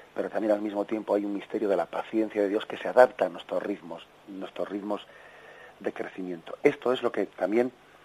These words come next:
pues, se llama la iniciación apostólica, perdón, la iniciación cristiana, que puede ser recorrida, como dice aquí, rápida o lentamente, pero que comprende una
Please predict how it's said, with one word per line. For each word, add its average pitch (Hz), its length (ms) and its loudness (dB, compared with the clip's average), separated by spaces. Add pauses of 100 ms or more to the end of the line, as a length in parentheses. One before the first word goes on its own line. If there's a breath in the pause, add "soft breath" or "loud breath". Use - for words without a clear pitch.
(340 soft breath)
pues, 92 140 -8
se 95 120 -4
llama 98 200 6
la 107 240 6
iniciación 104 760 -4 (120)
apostólica, 87 800 -4 (200)
perdón, 98 240 -2
la 90 80 2
iniciación 101 460 -4
cristiana, 90 500 0 (840 soft breath)
que - 80 -14
puede 104 180 -2
ser 101 140 4
recorrida, 160 640 6
como 92 160 -2
dice 95 200 0
aquí, - 280 -4
rápida 127 580 2 (320)
o 101 100 2
lentamente, 95 600 0
pero 143 260 4
que 160 220 2 (400 loud breath)
comprende 120 440 4
una 110 160 4